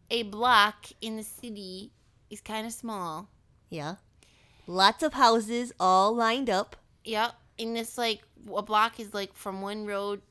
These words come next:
Speaker 1: down the street to the next road, but it's, like, I don't know how far, like, what,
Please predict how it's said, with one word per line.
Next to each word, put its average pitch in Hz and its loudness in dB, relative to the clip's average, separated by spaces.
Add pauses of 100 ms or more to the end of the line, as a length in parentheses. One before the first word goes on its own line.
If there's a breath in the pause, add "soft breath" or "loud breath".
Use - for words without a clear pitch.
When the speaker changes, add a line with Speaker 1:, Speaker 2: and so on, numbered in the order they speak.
(200)
Speaker 1:
down 196 -4
the 196 -10
street - -16
to 214 -14
the 190 -8
next 202 -8
road, 139 -8
but 170 -6
it's, - -10 (120)
like, 170 -8 (440)
I 170 -10
don't 196 -10
know 123 -14
how 147 -16
far, 143 -8
like, 123 -12 (100)
what, - -20